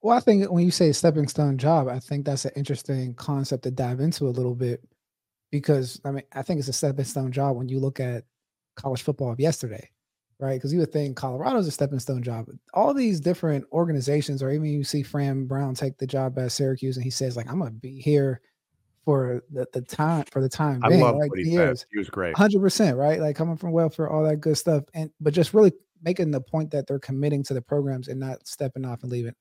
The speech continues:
Speaker 1: We know that there's money out here, but when I hear from a lot of coaches, it's like, they don't like,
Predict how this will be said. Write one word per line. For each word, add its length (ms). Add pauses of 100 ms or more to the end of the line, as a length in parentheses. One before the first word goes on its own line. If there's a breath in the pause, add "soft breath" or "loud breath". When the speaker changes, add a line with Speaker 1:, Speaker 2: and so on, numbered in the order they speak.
(140)
Speaker 1:
We 120
know 120
that 160
there's 180
money 240
out 120
here, 220 (1080)
but 180
when 140
I 80
hear 240
from 140
a 60
lot 180
of 80
coaches, 340
it's 200
like, 120 (100)
they 120
don't 300
like, 480